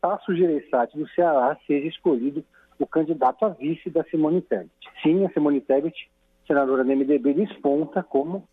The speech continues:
a candidatura mais consistente aí da terceira via.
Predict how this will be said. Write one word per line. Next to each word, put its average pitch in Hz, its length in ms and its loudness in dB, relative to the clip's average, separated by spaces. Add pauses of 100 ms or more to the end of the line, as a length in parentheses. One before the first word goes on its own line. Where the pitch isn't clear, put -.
(260)
a 147 80 0
candidatura 156 560 0
mais 180 220 0
consistente 147 800 -2
aí 127 80 2
da 123 120 0
terceira 127 400 0
via. 135 360 -2